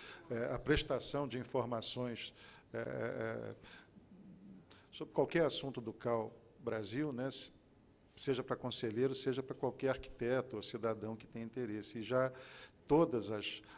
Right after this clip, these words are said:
as solicitações que nós recebemos, nós sempre te-, temos prestado, vamos dizer, no tempo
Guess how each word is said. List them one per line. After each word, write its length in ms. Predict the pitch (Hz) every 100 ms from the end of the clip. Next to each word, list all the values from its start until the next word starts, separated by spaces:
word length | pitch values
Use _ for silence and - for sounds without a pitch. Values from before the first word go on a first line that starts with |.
| -
as 180 | 113 113
solicitações 840 | - 127 107 - 120 110 - 110
que 80 | -
nós 200 | 113 110
recebemos, 680 | 110 - 113 101 117 135 131
nós 320 | 139 135 -
sempre 320 | - 135 131 - - - - - - - - - -
te-, 140 | -
temos 440 | 107 - 143 127 -
prestado, 1040 | - 110 - 123 120 127 135 135 131 127
vamos 160 | 113 120
dizer, 120 | 110
no 120 | 120
tempo 480 | 123 127 123 131 -